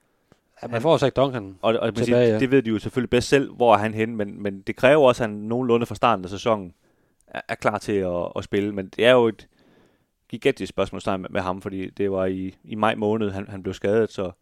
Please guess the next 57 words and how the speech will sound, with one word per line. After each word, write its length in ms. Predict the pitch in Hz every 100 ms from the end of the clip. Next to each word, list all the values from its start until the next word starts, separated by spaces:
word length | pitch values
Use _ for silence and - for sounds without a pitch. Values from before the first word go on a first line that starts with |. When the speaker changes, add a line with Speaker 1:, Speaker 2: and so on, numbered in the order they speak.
| _ _ _ _ _
Speaker 2:
så 120 | - 113
inden 100 | 117
han 100 | 117
når 100 | 113
at 60 |
spille 160 | - 123
en 60 |
kamp 220 | 123 120 104
igen, 180 | 98
så 60 | 104
er 20 |
der 60 | 117
altså 140 | 104
gået 140 | 110 120
et 60 |
år, 180 | 123 104
hvor 120 | 95
han 100 | 101
ikke 100 | 107
har 40 | 107
spillet 200 | - 98
fodbold, 340 | 113 107 95
og, 180 | - -
og 160 | 92 98
det 40 |
kan 80 | 98
godt 140 | 113
være, 80 | 113
at 60 | 110
han 100 | 104
er 40 |
en 60 | 110
ung 120 | 117
mand, 200 | 101 104
og, 160 | 98 95
og 160 | 101
lægerne 220 | 101 110 113
er 40 |
blevet 240 | 101 104
dygtige 240 | 110 110 101
og 60 | 92
så 80 |
videre, 180 | 104 101
ikke? 120 | 107
Men, 160 | 98 90 _ _ _ _ _
men, 240 | - 107 101
men 80 | 101
hvor 140 | 107
står 220 | - 123
vi 140 | 95 92
med 80 |
ham 180 | 87 98
hen? 120 | 98
Det 180 | 95 101
er 60 | 95
også, 280 | 101 - 98
øh, 180 | 101